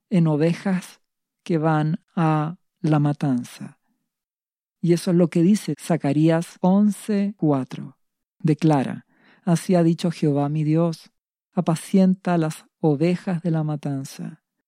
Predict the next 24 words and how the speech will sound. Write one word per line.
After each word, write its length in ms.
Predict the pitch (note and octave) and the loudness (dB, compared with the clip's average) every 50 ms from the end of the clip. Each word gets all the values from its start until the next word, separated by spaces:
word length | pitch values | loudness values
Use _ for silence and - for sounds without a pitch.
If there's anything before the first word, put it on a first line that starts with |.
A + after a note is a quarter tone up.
| _ _ _ _ _ - | _ _ _ _ _ -2
a 100 | F3+ E3+ | 0 0
las 200 | D#3 D3+ - - | 0 -2 -4 -10
cuales 600 | _ - F#3+ F3+ F3+ F3+ F3+ F#3 F#3 F#3 - - | _ -2 0 2 2 2 2 0 -2 -4 -8 -8
matan 680 | A3+ E3 D#3 D#3 D#3 F3 G3+ A3 G#3+ - A3 G#3+ G#3 | -6 -4 -2 0 2 2 2 0 0 0 0 0 0
sus 160 | G3 - - | -2 -4 -10
compradores, 960 | - - - G3+ F#3 F3 - F3+ E3 D#3 C#3+ C#3 C3+ C3+ C#3 C#3 D3 - _ _ _ _ _ _ _ _ _ _ _ - | -12 -6 -4 -4 -4 -2 -4 -2 -2 -2 -2 -2 -4 -6 -8 -12 -14 -18 _ _ _ _ _ _ _ _ _ _ _ 2
y 100 | - F3 | 4 4
no 160 | E3+ F3 F#3 | 6 6 4
se 180 | F3+ - G#3 | 4 2 -2
tienen 320 | F3+ - F3 D#3 D3+ D3+ D3 | 0 2 2 2 2 0 0
por 200 | - D#3 D3 D3+ | -2 -4 -4 -4
culpables. 880 | - - D3 C#3 - C#3+ C#3 C3+ C3+ C3 C3+ C#3 D3 D3 - - _ _ _ _ _ _ _ _ _ _ _ _ | -2 -4 -4 -2 -2 -4 -4 -4 -4 -6 -8 -10 -12 -14 -18 -20 _ _ _ _ _ _ _ _ _ _ _ _
Y 100 | - F#3 | 0 2
el 160 | F3 E3+ D#3+ | 2 2 0
que 120 | - - E3+ | 0 -2 -2
las 180 | D#3 D3+ - - - | -2 -2 -4 -8 -14
vende 840 | D#3+ C#3+ C3 F#3 A3 A#3 F#3+ D#3 C#3+ B2+ C#3 C#3 C#3+ D#3 F3+ A3+ - | -10 -2 0 2 2 2 2 0 -2 -4 -4 -4 -4 -4 -6 -8 -8
dice: 720 | F3 D3+ C#3 F#3+ G#3+ G3 - - - C#3 C3 C#3+ E3+ - _ _ _ _ _ _ - | -6 -2 0 0 0 0 -4 -8 -12 -10 -10 -10 -12 -14 _ _ _ _ _ _ -4
Bendito 640 | - F3 F#3+ F#3 F3 D3 C#3+ C3+ B2+ - E3+ F3+ F#3+ | 0 0 2 2 0 -2 -4 -6 -6 -6 -4 -4 -4
sea 380 | - - - C#3+ B2+ B2+ C3+ | -6 -8 -12 -12 -10 -10 -12
Jehová, 600 | C3 - - D#3+ D#3 D#3+ D#3+ E3+ F3+ F#3 F3+ D#3 _ _ _ _ _ _ _ _ | -10 -6 -2 0 0 2 2 2 2 0 0 -4 _ _ _ _ _ _ _ _
porque 540 | - - F#3 F3 E3+ - - F#3 F3+ F3+ - - | -2 0 0 0 0 0 2 2 2 2 0 -2
he 480 | - D#3 C#3 C3+ C3 C3+ C3+ C#3 E3+ - _ _ | -2 0 2 2 2 0 -2 -4 -8 -12 _ _
enriquecido. 1040 | - E3 D3+ C#3 - C#3+ C#3 - D#3+ D#3 - - - D#3 C#3 C3+ B2+ B2 C3 C#3 | 2 2 2 2 -2 -6 -6 -4 -6 -6 -6 -4 -4 -2 -2 -2 -4 -6 -8 -12